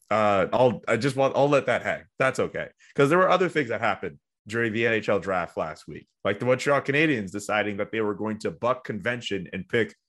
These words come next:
Uri Slafkovsky first overall, and, uh, Shane Wright eventually just falling to fourth overall.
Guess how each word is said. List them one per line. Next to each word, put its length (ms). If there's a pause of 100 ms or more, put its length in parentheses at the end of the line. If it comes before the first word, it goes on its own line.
(220)
Uri 420
Slafkovsky 720
first 300
overall, 540 (340)
and, 320
uh, 180
Shane 320
Wright 180
eventually 380
just 260
falling 440
to 100
fourth 400
overall. 440